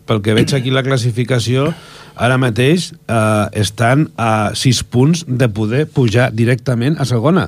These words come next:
divisió nacional. Vull dir, eh,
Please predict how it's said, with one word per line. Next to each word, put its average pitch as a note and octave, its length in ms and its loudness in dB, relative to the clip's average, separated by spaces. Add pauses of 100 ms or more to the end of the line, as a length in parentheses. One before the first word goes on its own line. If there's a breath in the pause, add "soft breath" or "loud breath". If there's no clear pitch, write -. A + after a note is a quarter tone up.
divisió A2 420 0
nacional. A2+ 520 2 (340 loud breath)
Vull A2+ 240 2
dir, A2 300 2 (280 loud breath)
eh, G#2+ 840 2